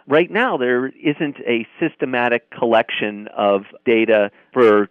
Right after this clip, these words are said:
you know, the population that is using that drug when it goes out. So we, we have Vioxx,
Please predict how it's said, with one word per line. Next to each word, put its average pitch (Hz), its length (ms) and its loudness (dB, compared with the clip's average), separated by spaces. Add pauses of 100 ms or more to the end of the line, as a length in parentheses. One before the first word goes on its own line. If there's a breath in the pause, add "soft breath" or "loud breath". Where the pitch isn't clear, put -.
you 107 120 -8
know, 95 120 0
the 98 100 -8
population 104 800 -2
that 95 160 -4
is 95 160 -6
using 117 420 -2
that 90 220 -4
drug - 400 -6
when 98 120 -8
it 98 120 -8
goes 104 200 0
out. 120 260 4
So 135 220 6 (300 loud breath)
we, 117 160 -2
we 117 160 -2
have 104 160 2
Vioxx, 165 580 4